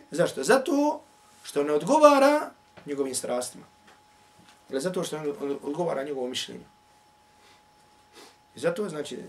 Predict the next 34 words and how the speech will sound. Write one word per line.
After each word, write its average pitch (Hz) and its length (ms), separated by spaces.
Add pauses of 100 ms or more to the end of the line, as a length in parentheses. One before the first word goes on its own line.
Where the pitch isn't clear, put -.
(760)
iz - 60
svega 190 260
toga 220 260
se, 170 120
znači, 143 260
vidi 208 360 (280)
i 160 40
ogleda 160 280
važnost, 160 640
važnost 135 420
ove 117 140
nauke. 110 300 (220)
A - 60
to - 120
je 123 120
nauka 143 360
koja 123 120
zove 147 320
terminologija 123 520
hadisa. - 380 (1600)
Sljedeća 202 400
nauka 170 300
koju 160 120
sam 151 120
htio 170 160
ovdje 170 160
spomenuti 151 460
jeste 165 220
tefsir. - 460 (1900)
Znači, 123 220
jedna 175 220
od 135 80
najbitnijih 156 480
nauka. 123 320